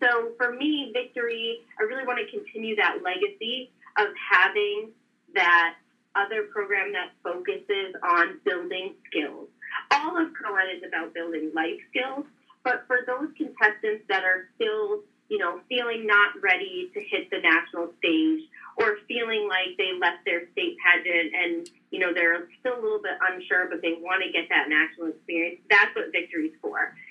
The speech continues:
And it's just a way for us to include more girls in the pageant experience, help them build those skills, help them build that confidence, and then they can come back to their state pageant ready to go. The Victory Pageant does not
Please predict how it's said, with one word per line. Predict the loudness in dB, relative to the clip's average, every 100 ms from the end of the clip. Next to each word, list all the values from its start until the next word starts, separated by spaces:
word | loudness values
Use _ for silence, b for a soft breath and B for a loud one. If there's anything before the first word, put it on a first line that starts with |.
| B B
And | 2
it's | 2 -2 -4
just | -2 2
a | 0
way | 2 0 0 0
for | 0
us | -2 -2
to | -6
include | -6 -6 -4 -4 -6 -10 b b -8
more | -4 2 2 2 -4 -6
girls | -2 -2 -2 -4 -4 -6
in |
the | -6 2
pageant | 4 4 0
experience, | -12 -10 -6 -2 0 -2 -6 -2
help | -2 0
them | -2 0 0
build | -2 -2
those | -4 -4 -6
skills, | -4 -2 -2 0
help | 2 2 0
them | -2 -2
build | -4 0
that | 2 2 0
confidence, | -2 0 0 0 0 -4 _ -16 B
and | 2 2
then | 0
they | -2 -2
can | -4 -4
come | 0 0
back | 4 4 2
to | 0
their | 6 6 6 2 B B B 0
state | 0 0 -2
pageant | 2 2 2 0 0 -2
ready | 2 2 2 -2 -6
to | -4
go. | -4 -4 -4 -4
The | 0
Victory | 0 0 -2 0 0
Pageant | 0 -2 -8
does | -10 0
not | 6 6